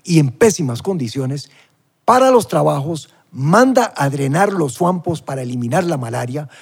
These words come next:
construye barracones para que puedan dormir bien y comedores para que se alimenten."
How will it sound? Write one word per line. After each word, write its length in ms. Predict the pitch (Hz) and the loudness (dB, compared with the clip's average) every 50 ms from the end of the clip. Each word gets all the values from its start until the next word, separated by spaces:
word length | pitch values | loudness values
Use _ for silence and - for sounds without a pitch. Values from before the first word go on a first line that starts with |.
| - - - _ _ | -20 -20 -20 _ _
construye 580 | - 175 175 175 143 - - 233 269 277 294 269 | -2 0 0 0 -2 -2 0 4 4 6 6 6
barracones 640 | 247 202 175 156 147 147 - 220 233 226 196 147 - | 6 4 4 2 0 2 4 4 4 2 0 -4 -6
para 200 | - 131 127 120 | -6 -6 -6 -6
que 120 | - 127 | -8 -6
puedan 320 | - - 185 214 220 208 | -2 0 0 0 0 0
dormir 320 | 165 156 156 190 196 170 165 | 0 -2 0 0 -2 -2 0
bien 320 | 160 160 160 165 160 - _ - | 0 0 0 0 -2 -8 _ -12
y 100 | 170 156 | -12 -12
comedores 760 | - - 196 170 147 143 135 147 170 185 196 180 147 - - _ _ _ _ _ _ | -4 -2 0 0 2 2 2 4 4 4 4 2 -2 -4 -12 _ _ _ _ _ _
para 200 | - 147 139 123 | -6 -4 -4 -6
que 100 | - 131 | -8 -12
se 80 | 113 113 | -12 -12
alimenten." 560 | 107 107 98 92 101 95 - - - - | -12 -12 -12 -14 -16 -18 -20 -20 -20 -20